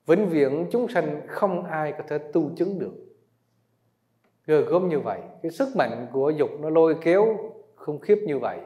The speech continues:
May nó chỉ có năm thứ thôi, thành ra chúng ta với nó hơn thua năm, năm mươi năm mươi. Nếu chúng ta tinh tấn chút thì chúng ta chiến thắng nó,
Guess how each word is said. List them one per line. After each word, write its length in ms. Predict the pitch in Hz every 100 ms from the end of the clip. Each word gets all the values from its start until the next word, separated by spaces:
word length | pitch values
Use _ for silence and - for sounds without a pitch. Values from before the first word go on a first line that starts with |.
| - _ _ _ _ 156
May 400 | 170 165 - -
nó 120 | 165 170
chỉ 80 | 156
có 120 | 180
năm 260 | 175 165 -
thứ 200 | 190 220
thôi, 220 | 170 160 - - - _ _ _ _ _
thành 260 | 143 131 127
ra 360 | 147 147 147 147
chúng 160 | 185 185
ta 260 | 165 139 139
với 100 | 151
nó 480 | 147 165 208 202 - - - _ _ _
hơn 300 | 160 156 143 -
thua 240 | 160 160 - - - - _
năm, 420 | 139 147 147 143
năm 180 | 147 151
mươi 160 | 156 151
năm 200 | 156 156
mươi. 240 | 170 160 - - - _ _ _ _ _
Nếu 200 | 151 185
chúng 240 | 196 214 175
ta 140 | 143 170
tinh 160 | 165
tấn 220 | 165 190 196
chút 440 | 226 240 - - -
thì 60 | 120 139
chúng 120 | 156
ta 140 | 151
chiến 260 | - 208 233
thắng 180 | 196 196
nó, 440 | 185 240 240